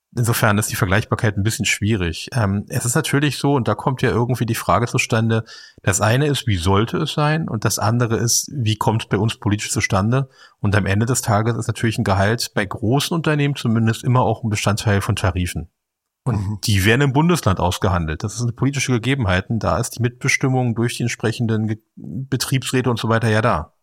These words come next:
Speaker 2: Also könnte es durchaus sein, dass es geregelt ist, dass jemand in Mecklenburg-Vorpommern in der gleichen Position, im gleichen Unternehmen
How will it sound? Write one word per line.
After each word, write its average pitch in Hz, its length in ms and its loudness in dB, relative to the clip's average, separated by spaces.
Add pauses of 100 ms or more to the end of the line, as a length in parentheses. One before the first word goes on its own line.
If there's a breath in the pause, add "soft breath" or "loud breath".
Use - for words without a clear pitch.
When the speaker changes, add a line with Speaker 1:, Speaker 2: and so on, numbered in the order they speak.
(880)
Speaker 2:
Also 131 180 2
könnte 165 300 0
es - 80 -4
durchaus 170 440 2
sein, 135 220 2
dass 127 140 2
es 120 160 -2
geregelt 131 540 2
ist, 127 220 -2
dass - 280 -2
jemand 123 320 2
in 113 80 4
Mecklenburg-Vorpommern 131 1000 0 (100)
in 127 100 2
der 117 80 2
gleichen 131 340 2
Position, 135 480 0
im 127 120 2
gleichen 127 280 2
Unternehmen 127 520 0